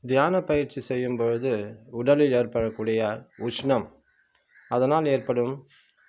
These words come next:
நன்மைகளை பற்றி இதற்கு முன் வெளியிட்ட வீடியோவில் நான் விளக்கமாக சொல்லியிருந்தேன். அந்த உடல் வெப்பத்தால் ஏற்படக்கூடிய தீமைகள் பற்றிய விளக்கத்தை நாம் இந்த வீடியோவில் காணலாம். மேலும் அந்த உடல் உஷ்ணத்தை எப்படி சரி செய்வது என்பதையும்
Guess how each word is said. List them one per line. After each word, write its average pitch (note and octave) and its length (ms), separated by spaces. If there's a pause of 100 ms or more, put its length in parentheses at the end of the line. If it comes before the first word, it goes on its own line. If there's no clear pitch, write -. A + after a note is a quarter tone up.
(600)
நன்மைகளை D3 520
பற்றி B2+ 340
இதற்கு A#2+ 320
முன் C#3 220
வெளியிட்ட B2 540
வீடியோவில் A#2+ 540
நான் D3 180 (120)
விளக்கமாக A#2+ 760 (120)
சொல்லியிருந்தேன். G#2+ 680 (1120)
அந்த D3+ 260
உடல் E3+ 260
வெப்பத்தால் C#3+ 580
ஏற்படக்கூடிய A#2 840
தீமைகள் D#3+ 540
பற்றிய A#2+ 280
விளக்கத்தை A#2+ 580
நாம் C3 380
இந்த C3 500
வீடியோவில் C3 640 (100)
காணலாம். B2 640 (540)
மேலும் F3 400
அந்த C#3 420
உடல் D#3+ 320
உஷ்ணத்தை C3 400
எப்படி C#3+ 340
சரி C3+ 280
செய்வது B2 520
என்பதையும் A#2+ 640